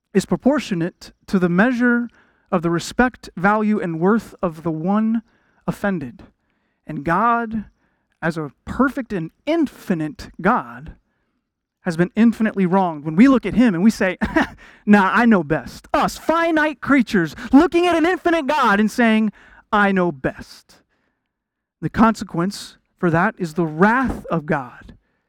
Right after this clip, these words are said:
And we all long for this. We all long for evil to be dealt with. Every single last one of us. If something happens to you, you want that wrong to be righted. The question is, where do we draw that line? God draws it at perfection. Why? Because he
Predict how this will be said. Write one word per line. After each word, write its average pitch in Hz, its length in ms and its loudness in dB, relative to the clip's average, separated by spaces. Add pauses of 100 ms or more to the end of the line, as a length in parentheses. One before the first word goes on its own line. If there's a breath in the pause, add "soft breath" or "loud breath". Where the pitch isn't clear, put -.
(220)
And 185 100 4
we 202 80 6
all 320 180 2
long 254 240 0
for 170 140 -8
this. - 360 -16 (420)
We 220 80 12
all 359 180 2
long 320 300 0
for 285 120 0
evil 311 300 4
to 277 100 -2
be 294 80 2
dealt 294 240 0
with. 254 360 -2 (640)
Every 320 260 2
single 330 300 0
last 302 240 -2
one 311 140 0
of 294 80 -2
us. 208 140 0
If 220 60 -2
something 330 320 -2
happens 311 400 2
to 285 100 2
you, 359 300 6 (220 loud breath)
you 311 180 6
want 349 240 -2
that 330 220 0
wrong 311 380 2
to 285 100 0
be 302 100 4
righted. 226 420 -2 (580)
The 240 80 4
question 330 340 2
is, 320 160 2
where 302 200 4
do 381 60 4
we 339 140 2
draw 277 200 2
that 269 200 -2
line? 196 400 -2 (320 soft breath)
God 262 320 4
draws 277 300 0
it 285 180 -4
at - 280 -2
perfection. 180 760 -2
Why? 302 440 0 (460)
Because 214 400 0
he 277 400 0